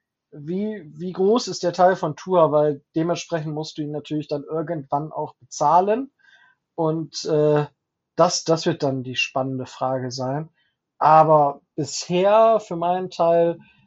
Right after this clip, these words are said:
ist, wie akkurat er ist, äh, in die tiefen Pässe und so weiter und so fort. Er setzt, also ich sag mal, er setzt das, was, was er umzusetzen hat,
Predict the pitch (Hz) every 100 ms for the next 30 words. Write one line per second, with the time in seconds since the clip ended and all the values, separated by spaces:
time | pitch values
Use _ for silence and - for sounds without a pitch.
0 | _ 165 156 - 170 185 160 165 151 180
1 | 202 202 - 180 175 - - 170 165 170
2 | 165 151 _ _ _ 185 180 175 - 190
3 | 180 165 180 175 180 175 175 - _ -
4 | _ 170 160 160 151 156 131 139 - 156
5 | 147 151 147 _ 170 139 175 - - -
6 | 156 165 - - _ _ _ _ _ _
7 | _ _ - 180 202 185 190 185 165 180
8 | - 202 233 - 185 180 - 160 165 190
9 | 180 196 160 160 - 165 - 254 -